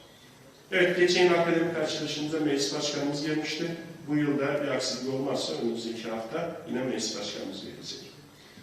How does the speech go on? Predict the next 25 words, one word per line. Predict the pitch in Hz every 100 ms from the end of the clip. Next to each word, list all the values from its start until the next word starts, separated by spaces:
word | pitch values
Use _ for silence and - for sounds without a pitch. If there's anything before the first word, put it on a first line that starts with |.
| - - - -
Meclis | 147 175 -
başkanımızın | 190 190 190 180 180 185
bir | 180 180
diğerini | 185 180 180 180
biliyorsunuz | 180 180 202 - 170
hukukçu | 170 - 170
olması. | 107 101 - - - - -
Profesör, | 135 - 120 - 151 -
hukukçu. | 123 113 107 165 175 - - - - -
Ve | 180 190 190
sizlerle | 190 - 160 196 190 160 165
de | 180 - - 143
vakit | 143 - -
müsait | 147 156 147 147
olduğu | 143 147 143
takdirde | 139 - - 156 151
yine | 156 143 165
burada | 165 - 160 165
sizlerle | - 143 156 139 123
Sayın | - 143 143 143
Meclis | 131 - 120
Başkanımızla | 120 - 110 117 147 123
bir | 117
araya | 110 135
getireceğiz. | 117 - 95 - - - -